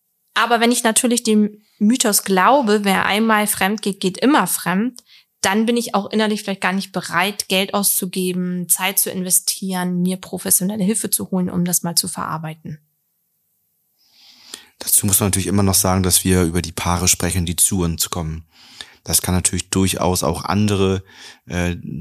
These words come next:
Speaker 2: Themen geben und das kann auch anders verlaufen, ne? Das kann durchaus, weiß ich, also jetzt das, das, das Paar, was dann vielleicht Anfang zwanzig ist und einer von beiden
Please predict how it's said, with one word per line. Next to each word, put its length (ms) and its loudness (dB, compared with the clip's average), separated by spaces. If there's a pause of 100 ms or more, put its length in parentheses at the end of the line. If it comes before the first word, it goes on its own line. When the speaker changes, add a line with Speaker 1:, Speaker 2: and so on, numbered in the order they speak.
(120)
Speaker 2:
Themen 400 2
geben 300 -2
und 100 -4
das 120 -2
kann 120 -4
auch 120 -4
anders 260 2
verlaufen, 560 -2
ne? 100 2
Das 200 2
kann 160 -2
durchaus, 560 0 (520)
weiß 120 -8
ich, 180 -10
also 160 -2
jetzt 220 0
das, 260 0
das, 240 0
das 200 0 (140)
Paar, 400 2
was 200 2
dann 160 -2
vielleicht 220 -4
Anfang 320 0
zwanzig 440 0
ist 300 2
und 320 0
einer 180 2
von 220 0
beiden 420 2